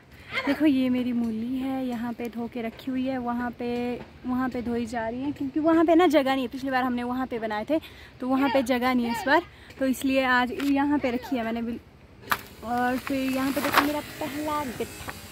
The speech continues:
पहली पल्ली मैंने अपनी तैयार कर दी है। ठीक है, तो अभी मुझे ऐसी ही बहुत सारी करनी है। ये रही हमारी पल्लियाँ और ये आई है टोटल पचास। तो चलिए, मैं लगती हूँ अपने काम पे। और इस, अभी बज चुके हैं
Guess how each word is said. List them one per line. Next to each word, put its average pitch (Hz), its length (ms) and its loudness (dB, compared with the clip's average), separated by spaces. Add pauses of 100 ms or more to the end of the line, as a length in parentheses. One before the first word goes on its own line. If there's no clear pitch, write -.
(680)
पहली 302 260 6
पल्ली 277 260 4
मैंने 262 160 2
अपनी 254 180 0
तैयार 233 440 4
कर 226 100 -4
दी 202 120 -8
है। 214 140 -8
ठीक 294 180 0
है, 320 100 6 (640)
तो 262 160 2
अभी 254 260 2
मुझे 269 200 4
ऐसी 254 260 2
ही 320 80 8
बहुत 254 240 2
सारी 262 260 4
करनी 262 300 2
है। 359 80 6 (840)
ये 277 320 8
रही 285 320 6
हमारी 277 400 2 (160)
पल्लियाँ 294 420 2
और 233 420 0
ये 240 180 0
आई 240 180 2
है 247 60 0
टोटल 247 280 -2 (100)
पचास। 247 520 2
तो 233 320 -4 (460)
चलिए, 285 340 6 (880)
मैं 277 120 4
लगती 285 240 2
हूँ 294 80 2
अपने 285 140 0
काम 277 380 4
पे। 311 200 4
और 240 560 2
इस, - 160 -2 (140)
अभी 294 220 2
बज 226 180 0 (100)
चुके 240 300 -6
हैं 240 420 -4